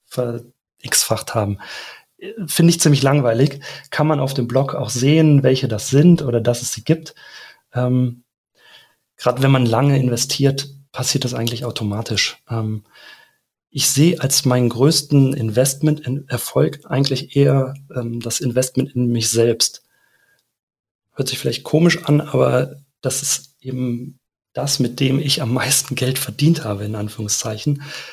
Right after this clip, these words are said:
dass, äh, quasi mein Studium, Weiterbildungen, die ich gemacht habe, die ich selbst bezahlt habe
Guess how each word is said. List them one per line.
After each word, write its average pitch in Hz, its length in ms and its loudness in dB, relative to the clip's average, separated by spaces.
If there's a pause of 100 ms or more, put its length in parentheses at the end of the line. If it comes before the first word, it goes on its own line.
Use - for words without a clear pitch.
(140)
dass, - 360 -8
äh, 123 280 -10
quasi 113 560 -8
mein 110 220 -8
Studium, 135 720 2 (320)
Weiterbildungen, 123 720 2
die 123 80 -4
ich 120 120 -8
gemacht 120 380 -6
habe, 120 140 -10
die 123 60 -6
ich 113 100 -6
selbst - 280 -6
bezahlt 117 460 -6
habe 113 340 -4